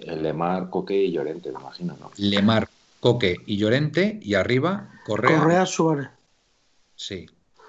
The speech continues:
Speaker 2: me cuadra.
Speaker 3: Carrasco por la izquierda, eh, Trippier por la
Speaker 2: Y
Speaker 3: derecha
Speaker 2: Trippier por
Speaker 3: y
Speaker 2: la
Speaker 3: los tres
Speaker 2: derecha.
Speaker 3: centrales.
Speaker 2: Efectivamente.
Speaker 3: Creo, no sé. Y se
Speaker 2: Sí,
Speaker 3: juega
Speaker 2: sí.
Speaker 3: con cuatro, que, creo, eh, es que no sé si lo he leído o me he hecho un jadeo yo hoy, pero también Eoí se ha retirado a mitad del entrenamiento a hacer trabajo específico,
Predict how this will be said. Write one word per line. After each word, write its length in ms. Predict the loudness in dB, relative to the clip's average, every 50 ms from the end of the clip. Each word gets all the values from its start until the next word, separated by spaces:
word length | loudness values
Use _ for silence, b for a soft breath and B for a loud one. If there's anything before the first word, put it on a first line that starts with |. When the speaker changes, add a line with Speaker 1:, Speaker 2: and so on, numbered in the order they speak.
| -18 -16
Speaker 2:
me 100 | -14 -10
cuadra. 220 | -8 -8 -6 -2 0
Speaker 3:
Carrasco 500 | 2 2 4 2 2 2 0 0 0 0
por 100 | 0 0
la 60 | 0
izquierda, 720 | 2 2 2 2 2 2 2 2 2 2 2 0 -2 -2 -2
eh, 200 | 0 2 2 2 2
Trippier 420 | 0 0 2 2 2 0 0 -2
por 120 | -4 -4 -2
la 100 | -2 -2
Speaker 2:
Y 20 |
Speaker 3:
derecha 220 | 0 0 -2 -2 0
Speaker 2:
Trippier 140 | 2 2 2
por 80 | 2 2
Speaker 3:
y 20 |
Speaker 2:
la 80 | 0 -2
Speaker 3:
los 60 | -2
tres 160 | -2 -4 -4
Speaker 2:
derecha. 120 | -4 -4
Speaker 3:
centrales. 260 | -4 -4 -4 -6 -8 -12 _ _ _ _ _ _ _ b b b b -12
Speaker 2:
Efectivamente. 420 | -8 -4 -2 0 0 -2 -4 -6
Speaker 3:
Creo, 40 | -6
no 200 | -6 -4 -6 -6
sé. 40 | -8 B B B B B
Y 60 | -8
se 60 | -4 0
Speaker 2:
Sí, 60 | 2
Speaker 3:
juega 100 | 2 2
Speaker 2:
sí. 60 | 2
Speaker 3:
con 100 | 0 0
cuatro, 360 | 0 0 0 0 -4 -10 -8
que, 280 | -8 -8 -8 -8 -8 -12
creo, 380 | -12 -10 -8 -6 -6 -6 -8 -8
eh, 140 | -8 -10 -12 -16 -18
es 60 | -10
que 120 | -4 -4 -4
no 120 | -4 -4
sé 180 | -6 -6 -8 -6
si 300 | -6 -6 -8 -8 -8 B B B B B B B B
lo 120 | -4 -2
he 40 | 0
leído 400 | 0 0 2 2 2 4 4 2
o 60 | 2 2
me 100 | 0 -2
he 20 |
hecho 160 | 0 0 -2
un 60 | -2
jadeo 320 | 0 0 0 2 2 2 2
yo 100 | 0 0
hoy, 120 | -2 -2 -2
pero 200 | -2 -4 -4 -6
también 240 | -8 -6 -2 0
Eoí 1040 | 0 0 0 0 0 0 0 0 -2 -4 -4 -6 -4 -2 0 0 2 2 2 2 2
se 100 | 2 2
ha 20 |
retirado 520 | 2 2 0 0 -2 -4 -2 -2 -2 -2 B B B B B B B B B B 0
a 60 | 2
mitad 240 | 2 4 4 4 2
del 100 | 4 4
entrenamiento 480 | 2 2 2 2 2 2 2 2 2 2
a 40 |
hacer 200 | 0 0 -2 -2
trabajo 300 | 0 0 0 0 -2 -4
específico, 840 | -6 -8 -8 -6 -2 -2 -2 -2 -2 -4 -2 -2 -2 -2 -4 -4 -6